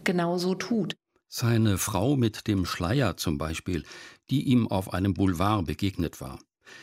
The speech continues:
Speaker 2: Er gibt sie wieder als einen skizzenhaft verhuschten Eindruck. Rosso ist ein Flaneur,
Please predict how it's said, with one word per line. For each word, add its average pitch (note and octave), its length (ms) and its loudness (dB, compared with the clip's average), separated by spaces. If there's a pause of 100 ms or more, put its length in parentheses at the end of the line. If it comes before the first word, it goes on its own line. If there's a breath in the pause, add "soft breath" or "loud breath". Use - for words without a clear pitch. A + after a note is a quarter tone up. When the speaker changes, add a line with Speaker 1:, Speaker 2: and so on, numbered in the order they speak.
Speaker 2:
Er D#3 140 2
gibt F#3+ 200 2
sie B2+ 160 2
wieder C3 460 2
als G2 240 0
einen F#2 320 2
skizzenhaft - 680 -2
verhuschten G2+ 500 0
Eindruck. D#2+ 580 -4 (280)
Rosso A2+ 400 2
ist F#2+ 160 -2
ein F#2+ 100 2
Flaneur, G#2+ 540 4